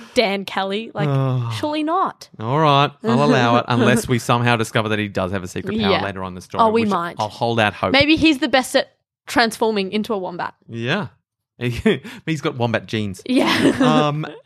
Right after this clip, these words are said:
Speaker 2: so, so we've got the beginnings of a horror story.
Speaker 1: Yep.
Speaker 2: Two policemen staying by the fire.
Speaker 1: Mm-hmm.
Speaker 2: Two
Speaker 1: When Joe,
Speaker 2: policemen
Speaker 1: Joe
Speaker 2: gone
Speaker 1: Burns out
Speaker 2: off.
Speaker 1: to get ya.
Speaker 2: What, I don't know what they, they're just off looking for stuff.
Speaker 1: Yeah, surely.
Speaker 2: Um,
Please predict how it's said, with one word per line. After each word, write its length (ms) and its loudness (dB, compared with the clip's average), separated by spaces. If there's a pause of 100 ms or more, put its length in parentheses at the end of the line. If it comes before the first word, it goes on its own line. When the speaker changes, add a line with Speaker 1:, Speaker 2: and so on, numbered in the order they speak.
(440)
Speaker 2:
so, 420 0 (320)
so 320 -4
we've 120 -6
got 140 2
the 80 -4
beginnings 420 0
of 60 2
a 40 4
horror 200 4
story. 360 0
Speaker 1:
Yep. 160 0 (400)
Speaker 2:
Two 200 4
policemen 480 -2
staying 280 -2
by 120 2
the 60 -2
fire. 440 0
Speaker 1:
Mm-hmm. 280 -8 (400)
Speaker 2:
Two 120 2
Speaker 1:
When 60 4
Joe, 60 0
Speaker 2:
policemen 320 2
Speaker 1:
Joe 80 2
Speaker 2:
gone 220 4
Speaker 1:
Burns 60 0
out 60 4
Speaker 2:
off. 80 2
Speaker 1:
to 60 -8
get 180 0
ya. 100 4
Speaker 2:
What, 160 -12
I 60 2
don't 100 2
know 80 2
what 120 0
they, 140 4
they're 180 -2
just 320 -6 (160)
off 320 -2 (160)
looking 280 -10
for 80 -12
stuff. 480 -4
Speaker 1:
Yeah, 200 2
surely. 360 -4 (240)
Speaker 2:
Um, 540 2